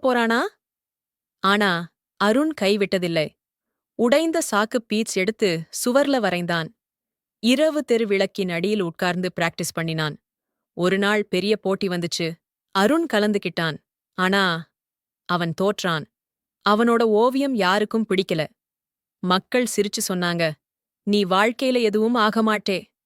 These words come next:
அருண் ரெண்டு நாள் அழுதான். மூன்றாம் நாள் அவன் கண்ணீர்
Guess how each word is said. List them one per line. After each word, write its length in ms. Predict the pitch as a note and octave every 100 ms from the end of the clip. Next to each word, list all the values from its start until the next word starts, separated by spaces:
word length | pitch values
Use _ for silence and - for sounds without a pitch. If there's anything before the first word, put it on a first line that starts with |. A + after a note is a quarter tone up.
| _ _ _ _ _
அருண் 380 | - F#3 G#3 B3
ரெண்டு 320 | F#3+ G3+ A3
நாள் 220 | G#3+ F#3+ G3
அழுதான். 500 | E3+ E3+ D#3+ D#3 - _ _ _ _ _
மூன்றாம் 440 | C#4 F4+ F4+ E4
நாள் 340 | A3+ F#3 F3+ -
அவன் 260 | F#3+ F#3
கண்ணீர் 400 | F3 F#3 A3+ C4+